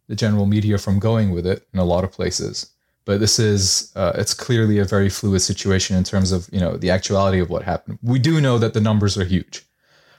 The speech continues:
Um, but in terms of, you know, is this something that could have been predicted? Yes. And it should have been predicted. It should have been something that everyone,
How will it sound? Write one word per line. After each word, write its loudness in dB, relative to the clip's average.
Um, 2
but 2
in 2
terms 0
of, -2
you 2
know, 2
is 0
this 2
something 2
that 0
could 0
have 2
been 2
predicted? -4
Yes. -2
And 2
it 0
should 2
have 4
been 2
predicted. -6
It -4
should -2
have 0
been 2
something 0
that 2
everyone, 2